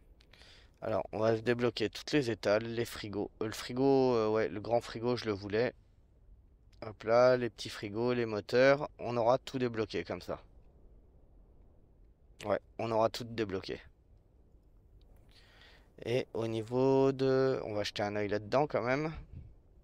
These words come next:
Ça, c'est toujours en travaux. Et là, il nous reste la vitesse du moulin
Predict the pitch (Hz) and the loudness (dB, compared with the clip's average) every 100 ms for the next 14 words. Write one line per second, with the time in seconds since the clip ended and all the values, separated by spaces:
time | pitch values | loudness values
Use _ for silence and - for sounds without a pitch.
0 | - - - - - - - - - - | -20 -20 -20 -20 -20 -20 -20 -20 -20 -10
1 | - 127 113 - - 107 117 110 101 104 | 0 2 2 0 -6 -6 -6 -2 0 0
2 | - 98 104 117 139 - _ - _ - | -2 -4 0 2 2 0 _ -20 _ -20
3 | - - - - - _ - _ - - | -20 -20 -20 -20 -20 _ -20 _ -20 -20
4 | - - - 104 117 135 117 107 117 135 | -20 -18 -6 2 4 4 2 2 2 2
5 | - - 139 143 147 156 - - - - | -2 -2 2 6 6 2 -4 -18 -20 -20
6 | _ - - - - 110 117 123 120 113 | _ -20 -20 -16 -6 -4 -4 0 0 0
7 | 113 107 110 143 156 | -2 0 4 4 4